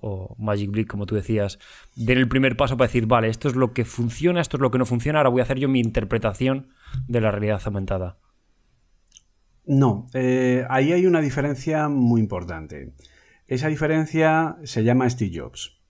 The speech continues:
Speaker 2: ¿de acuerdo? Steve Jobs es una persona que tenía una enorme facultad para prever lo que el mercado necesitaba antes de que el mercado supiera lo que iba a necesitar,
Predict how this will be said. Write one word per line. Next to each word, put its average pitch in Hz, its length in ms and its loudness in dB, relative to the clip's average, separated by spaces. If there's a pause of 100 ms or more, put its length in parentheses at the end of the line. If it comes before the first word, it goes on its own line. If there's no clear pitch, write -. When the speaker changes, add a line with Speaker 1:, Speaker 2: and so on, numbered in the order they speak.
(200)
Speaker 2:
¿de 98 80 -10
acuerdo? 107 400 -10 (580)
Steve 135 340 -4
Jobs 175 600 2
es 127 340 0
una 120 180 0
persona 175 640 2
que 120 140 0
tenía 123 680 2
una 113 800 0
enorme 120 580 2
facultad 123 760 -2
para 92 540 -6 (540)
prever 123 500 4
lo 101 140 -2
que 107 100 -4
el 98 80 -2
mercado 101 380 0
necesitaba 123 1000 0
antes 139 460 2
de 98 80 -2
que 95 100 -6
el 92 100 -4
mercado 107 400 -2
supiera 110 380 -2
lo 104 140 -2
que 95 120 -4
iba 95 180 -2
a 90 60 -6
necesitar, 87 600 -10